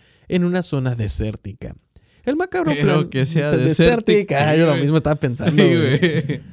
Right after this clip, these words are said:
Speaker 1: Dice, "El macabro plan de la joven estaba, eh,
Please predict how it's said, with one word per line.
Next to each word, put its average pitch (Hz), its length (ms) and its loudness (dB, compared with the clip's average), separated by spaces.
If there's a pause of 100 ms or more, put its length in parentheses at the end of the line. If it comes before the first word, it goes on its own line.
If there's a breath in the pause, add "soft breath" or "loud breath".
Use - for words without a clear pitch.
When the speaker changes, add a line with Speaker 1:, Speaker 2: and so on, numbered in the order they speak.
(180)
Speaker 1:
Dice, 135 580 0
"El 127 60 0
macabro 220 380 2
plan 139 280 2
de 147 80 4
la 131 120 2
joven 123 320 0
estaba, 123 380 -6
eh, 104 340 -6